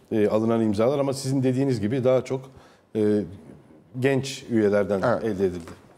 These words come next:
Speaker 1: Bu sayı yürümedi mi? Bu sayının yürümemesi bile bir şey ifade etmez mi?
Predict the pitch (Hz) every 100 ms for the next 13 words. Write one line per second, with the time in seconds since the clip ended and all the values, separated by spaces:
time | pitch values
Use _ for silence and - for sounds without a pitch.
0 | _ _ - - - 156 180 185 190 151
1 | 131 180 196 131 107 147 165 113 123 156
2 | 135 - 139 147 156 117 - - - -
3 | 117 143 190 175 147 135 - 202 120 110
4 | 113 127 113 135 117 120 113 123 104 -
5 | 113 95 82